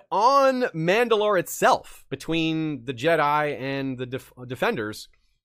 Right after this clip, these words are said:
and it caused some kind of not entirely understood cataclysm to take place, kinda like the Doom of Valyria. We're not entirely sure what happened. We know the result. The volcanoes blew up, and it took out the whole continent, basically.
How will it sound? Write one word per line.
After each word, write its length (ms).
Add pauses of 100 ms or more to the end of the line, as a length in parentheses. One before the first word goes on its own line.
(320)
and 240
it 160
caused 500
some 420
kind 320
of 280
not 280
entirely 540
understood 640
cataclysm 500
to 60
take 200
place, 300 (200)
kinda 160
like 180
the 60
Doom 180
of 60
Valyria. 260
We're 100
not 100
entirely 400
sure 200
what 120
happened. 420 (320)
We 100
know 140
the 80
result. 420
The 80
volcanoes 560
blew 280
up, 260 (480)
and 240
it 120 (720)
took 180
out 320
the 120
whole 200
continent, 540
basically. 520